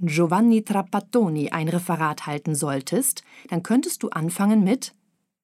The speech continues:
"Ich habe fertig." Und dann sagst du: "Dies hat der damalige Bayern München Trainer Giovanni Trapattoni gesagt. Was er damit meinte und warum er das gesagt hat.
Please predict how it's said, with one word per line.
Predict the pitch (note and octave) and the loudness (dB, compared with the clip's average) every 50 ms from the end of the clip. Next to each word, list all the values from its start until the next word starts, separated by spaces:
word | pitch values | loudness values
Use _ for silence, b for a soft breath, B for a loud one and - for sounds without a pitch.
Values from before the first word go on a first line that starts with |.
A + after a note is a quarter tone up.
| _ _ - | _ _ 2
"Ich | F#3 G3 F#3 - - _ _ | 2 2 2 -2 -10 _ _
habe | - - D#3 D#3 D#3 E3 E3 E3 F3 | 0 2 4 4 4 4 0 -2 -4
fertig." | - - - D3+ C#3+ - - C#3 - - - - _ _ _ _ _ _ _ _ _ b b b b b b b b | -10 -8 -6 -6 -6 -4 -6 -8 -8 -10 -16 -18 _ _ _ _ _ _ _ _ _ b b b b b b b b
Und | - F3 E3 D3+ E3 | -4 -4 -2 -2 -2
dann | E3 A3+ D4+ C#4 | 0 2 0 2
sagst | - E3 C#3+ D3 - - - - | 0 -2 -2 -2 -4 -6 -4 -2
du: | F3+ A3 C#4+ B B B B B B B - | -2 -2 -2 B B B B B B B 2
"Dies | C4+ E4 F4+ - - | 4 4 4 2 -2
hat | F#3+ E3+ F3 | -4 -4 -2
der | D#3+ C#3 | -4 -4
damalige | - C#3+ D#3 G3+ G3+ F#3 F3 F3+ F3+ F3+ E3 | -2 0 2 2 2 4 2 2 2 0 0
Bayern | E3 D3 C#3+ C3+ C#3 | -2 -2 -2 0 2
München | D#3+ G#3+ A#3 - - F#3+ F3 | 2 2 2 2 0 -2 -2
Trainer | - - D#3 D#3 E3+ E3 D#3+ | -2 -2 -2 0 0 0 0
Giovanni | C#3+ C#3+ D#3 C#3+ C3+ C#3+ G#3 G3+ F3+ F3 | -2 -2 -2 -2 0 2 4 4 4 2
Trapattoni | - - - - - E3+ F3 - F#3 F3+ F3+ D#3 C#3+ | -2 -4 -4 -4 -4 -6 -4 0 0 0 2 0 0
gesagt. | C3 C#3+ C3 - G#2 - - - - - b b b b b b b | -2 -2 -4 -4 -6 -8 -8 -12 -16 -20 b b b b b b b
Was | - C#3 D#3+ E3+ - - | -6 -4 -2 -2 -2 -2
er | - F3 D#3+ | -4 -6 -6
damit | D3+ D3+ C#3+ C#3 C3+ - | -4 -4 -4 -4 -6 -4
meinte | D3 E3 A#3 D#4 E4+ - - - - - - _ _ _ _ | -4 -2 -2 -2 -2 -4 -8 -12 -14 -14 -16 _ _ _ _
und | F#3+ F3+ F3 F3+ | -2 -2 0 0
warum | G3 F#3 F3+ F#3 B3 E4+ G4+ - - | -2 -2 0 0 -2 -2 -2 -4 -8
er | E3+ D3+ C#3+ | -8 -8 -8
das | - B2 C3 - - | -8 -8 -8 -8 -8
gesagt | - B2 - C#3 B2 - - - - - | -8 -10 -8 -10 -12 -12 -14 -14 -14 -14
hat. | - - - - - | -14 -14 -16 -18 -18